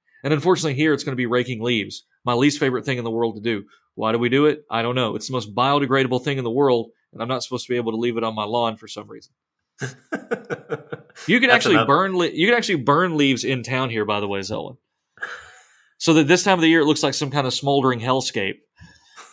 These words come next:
Speaker 1: when you drive through the neighborhood. It's just smoky.
Speaker 2: Just set your lawn on fire. That's what you need to do, Willie.
Speaker 1: <laughs> That's what they're asking me to do.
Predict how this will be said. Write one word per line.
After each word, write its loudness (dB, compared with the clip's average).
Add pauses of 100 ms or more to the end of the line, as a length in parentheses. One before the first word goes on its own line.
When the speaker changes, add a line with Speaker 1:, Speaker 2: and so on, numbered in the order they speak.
(500)
Speaker 1:
when -4
you 0
drive 2
through -2
the -2
neighborhood. -4 (260)
It's -8
just -2
smoky. -2 (1300)
Speaker 2:
Just -8
set 4
your -2
lawn 0
on -2
fire. -4
That's -6
what -8
you -10
need -8
to -14
do, -10
Willie. -8 (260)
Speaker 1:
<laughs> -18
That's -8
what 2
they're 4
asking 2
me -4
to -6
do. -12